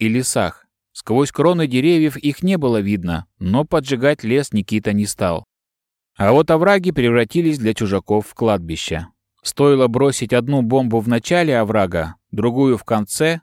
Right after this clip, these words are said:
и овраг превращался в огненную ловушку, из которой не выбирался никто.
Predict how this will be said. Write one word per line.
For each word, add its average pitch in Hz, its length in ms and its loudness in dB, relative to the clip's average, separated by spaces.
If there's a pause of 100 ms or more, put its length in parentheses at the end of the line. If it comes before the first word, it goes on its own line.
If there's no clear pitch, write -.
(400)
и 110 120 0
овраг 110 420 2
превращался 127 760 -2
в 110 100 -2
огненную 151 480 0
ловушку, 110 680 0
из - 200 -6
которой 135 440 -2
не 110 80 0
выбирался 90 600 -2
никто. 87 460 -4